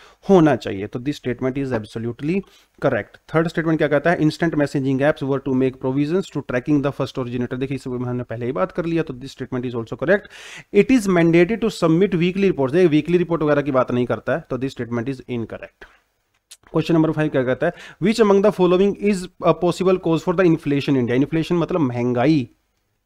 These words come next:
महंगाई, महंगाई मतलब rise in price, यही तो होता है महंगाई,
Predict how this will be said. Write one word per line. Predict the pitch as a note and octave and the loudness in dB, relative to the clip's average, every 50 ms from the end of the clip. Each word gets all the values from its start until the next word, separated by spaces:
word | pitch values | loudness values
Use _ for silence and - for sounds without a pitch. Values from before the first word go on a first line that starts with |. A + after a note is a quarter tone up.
| _ - | _ -8
महंगाई, | A#2+ B2 A#2+ A#2+ B2+ B2+ C#3 C#3 C#3+ C3 B2+ | -6 -6 -4 -4 -2 0 0 2 2 0 0
महंगाई | A#2+ A2+ A#2+ B2+ C#3 C#3+ | -2 -2 -2 0 0 0
मतलब | C#3+ C3+ C3 C3+ D#3+ G3 F3+ C3+ A#2+ | 0 0 0 0 0 0 0 2 2
rise | A#2+ - C#3 D#3+ F3+ E3 D#3 - - - | 2 2 2 2 0 -2 -6 -10 -6 -2
in | D3 D3 F3 F#3+ F3 - - | 0 0 0 0 -2 -4 -6
price, | C3+ G2+ G#2+ A#2+ A2+ - - - - - _ _ _ _ _ _ _ _ _ _ _ _ _ _ _ _ _ _ _ _ _ _ _ _ _ - | -4 -4 -4 -4 -6 -10 -14 -20 -20 -20 _ _ _ _ _ _ _ _ _ _ _ _ _ _ _ _ _ _ _ _ _ _ _ _ _ -8
यही | A#2+ C#3 C#3+ | -6 -6 -4
तो | - C#3 | -4 -4
होता | C3 B2+ G3 | -4 -4 -4
है | G#3 G#3 | -2 -2
महंगाई, | F#3 C#3+ A#2 G2 F#2 F2 | -2 -2 -2 -4 -8 -12